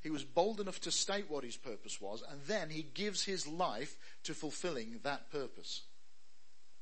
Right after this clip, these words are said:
Are you with me? He was, he was completely yielded to the will and the purpose of God, and having said, you know, "My purpose is to go through all of these towns and to, to preach the gospel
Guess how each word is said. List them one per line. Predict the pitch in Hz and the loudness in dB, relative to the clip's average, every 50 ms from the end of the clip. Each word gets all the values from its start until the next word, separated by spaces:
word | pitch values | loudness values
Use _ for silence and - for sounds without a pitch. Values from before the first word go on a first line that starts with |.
| - - - - - - - - - - - - - - - - - | -4 -4 -4 -4 -4 -4 -4 -4 -4 -4 -4 -4 -4 -2 -2 0 2
Are | 123 | 2
you | 131 139 | 2 2
with | 156 147 - | 2 0 0
me? | 226 214 - - - - - - - - - - - - - - - - - - - - 165 | -2 -2 -2 -4 -4 -4 -4 -4 -4 -4 -4 -4 -4 -4 -4 -4 -4 -4 -4 -4 -4 -2 0
He | 160 180 180 | 0 0 2
was, | 175 175 170 - - - - | 2 2 0 0 0 -2 -2
he | 170 175 175 | 0 0 2
was | 170 170 165 - - - | 2 2 2 0 0 -2
completely | - 180 147 - - 196 220 202 196 170 175 175 165 160 135 123 127 | -2 -2 -2 2 2 2 2 4 2 2 2 0 0 -2 -2 -2 -2
yielded | 135 185 208 214 190 165 147 139 123 117 135 - - - | 0 2 2 2 2 0 0 0 0 0 0 0 -2 -2
to | - - 151 143 143 143 151 | 0 0 2 2 4 2 2
the | 147 139 131 | 2 0 0
will | 123 131 151 175 185 185 185 - 160 | 0 2 2 2 2 0 -2 -2 -4
and | 151 139 | -4 -4
the | 135 | -4
purpose | - - 160 160 156 - 156 143 - | -2 0 0 0 0 0 0 -2 -2
of | 123 - - | -2 -2 0
God, | 139 131 131 131 127 - - - - - - - - | 2 2 2 2 0 -2 -4 -6 -6 -6 -6 -4 -2
and | 127 117 117 117 - - - - - - | 0 0 0 -2 -2 -4 -6 -6 -6 -2
having | - 175 185 180 190 180 | -2 0 0 0 0 2
said, | - - - 196 175 139 131 - - - - - - | 2 4 4 4 4 4 2 0 -2 -4 -4 -4 -4
you | - 127 | -2 0
know, | 117 113 123 131 127 135 135 135 | 2 2 2 2 0 -2 0 2
"My | 147 147 143 | 2 2 2
purpose | - - 160 160 - 147 147 - | 2 4 4 4 4 2 0 0
is | 135 - - | 0 -2 -2
to | 139 | 0
go | - 147 147 | 2 2 2
through | 139 - - 131 131 | 2 0 -2 0 0
all | 143 151 139 | 0 0 0
of | 139 123 | 0 0
these | 135 127 123 - | -2 -2 -2 -2
towns | - - 120 120 120 120 120 120 110 | -2 -2 -2 -2 -2 -4 -4 -6 -6
and | 101 110 104 101 98 | -6 -6 -6 -6 -6
to, | - - 117 110 117 117 | -4 -4 -4 -4 -6 -6
to | - - 107 | -6 -6 -6
preach | - - 143 131 - - - | -4 -4 -4 -2 -2 -4 -4
the | |
gospel | 113 113 120 113 110 - - - 117 110 107 | -4 -2 -2 -2 -2 -2 -4 -4 -4 -6 -6